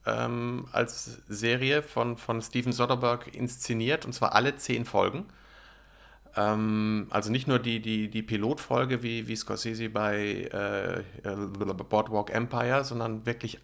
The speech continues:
alle Folgen und teilweise auch die Kameraführung, wie er es ja auch sonst so gerne macht. Ähm, eine Krankenhausserie, die angesiedelt ist,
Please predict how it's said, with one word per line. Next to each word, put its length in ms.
alle 260
Folgen 460
und 160
teilweise 440
auch 100
die 100
Kameraführung, 840
wie 80
er 60
es 80
ja 100
auch 100
sonst 400
so 220
gerne 280
macht. 320
Ähm, 460
eine 300
Krankenhausserie, 1120
die 440
angesiedelt 680
ist, 480